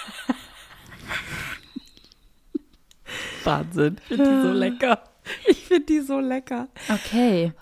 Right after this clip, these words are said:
Speaker 2: Aber
Speaker 1: Oh.
Speaker 2: weißt du, was ich sagen muss?
Speaker 1: Mach.
Speaker 2: Also wenn ich jetzt ein, <laughs> wenn ich jetzt ein Fazit aus den drei Sachen ziehen müsste, ne, würd ich sagen, nix Neues. Tut mir leid. Also das ist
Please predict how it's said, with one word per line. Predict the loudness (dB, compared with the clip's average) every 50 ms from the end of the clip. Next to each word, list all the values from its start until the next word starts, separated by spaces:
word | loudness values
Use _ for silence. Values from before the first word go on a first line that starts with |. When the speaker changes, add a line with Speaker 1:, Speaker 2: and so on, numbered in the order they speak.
| -12 -2
Speaker 2:
Aber | 2 6 6 6 8 8 8 8 10 10 8 6 4 4 2 2 4
Speaker 1:
Oh. | 6
Speaker 2:
weißt | 6 6 6 4 2
du, | 2
was | 2 2 0
ich | -2 -8 -4
sagen | -2 0 0 2 0 -2 -2 -2 -2 0 0
muss? | 0 -2 -4 -6 -10 -16 -18 -20 _ _ _ _ _ _ 2
Speaker 1:
Mach. | 4 4 4 4 2
Speaker 2:
Also | 0 0 2 4
wenn | 4 6 6
ich | 6 4
jetzt | 2 0 2 2
ein, | 0 2 2 2 0 -2 -4 -6 -10 -18
<laughs> | -16 -14 -14 -14 -12 -6 0
wenn | 2 2
ich | 2 2 0
jetzt | -4 -4 -4
ein | -4
Fazit | -4 -2 0 0 0 0 -2 -2 -2 -2
aus | -2 -4 -2
den | -2 -4 -4
drei | -2 0 2 2 2
Sachen | 4 2 0 0 0 -4
ziehen | -4 -2 0 2 4 4
müsste, | 2 2 -2 -4 -2 0 2
ne, | 2 2 0 -2 -4 _ _ _ _ _ _ _ _ _ _ _ _ _ _ _ _ _ _ _ _ _ -20 -20 -8 0
würd | 4 4 4 4
ich | 2 -4 0
sagen, | 4 4 6 6 4 4 2 2 2 2 0 -4 -20 -6 2
nix | 4 4 4 4 4 4 4
Neues. | 6 6 6 4 2 2 0 -4 -10 -18 _ -20 -20 _ _ _ _ _ _ _ _ _ _ _ _ _ _ _ _ _ _ _ _ _ _ _ _ -12 -6
Tut | 0 2
mir | 4 6
leid. | 6 6 6 6 4 4 0 -14 _ _ _ _ _ _ _ _ _ _ _ _ _ _ _ _ _ _ _ _ _ _ -10 -2
Also | 0 2 4 4
das | 4 4
ist | 2 0 -2 -4 -12